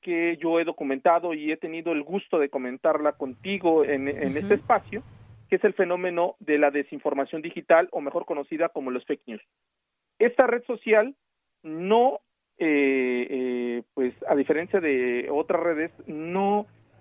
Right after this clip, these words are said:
Speaker 1: es, no se, eh, no, no se escapa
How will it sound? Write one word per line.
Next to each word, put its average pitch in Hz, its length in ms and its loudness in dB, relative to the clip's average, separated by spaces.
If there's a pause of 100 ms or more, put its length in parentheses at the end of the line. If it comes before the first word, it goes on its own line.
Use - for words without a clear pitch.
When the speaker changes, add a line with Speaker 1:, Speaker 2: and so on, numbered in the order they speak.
(120)
Speaker 1:
es, 160 280 0 (400)
no 180 260 -2 (120)
se, 196 440 2
eh, 139 440 -6 (300)
no, 165 640 -2
no 170 160 0
se - 100 0
escapa - 540 0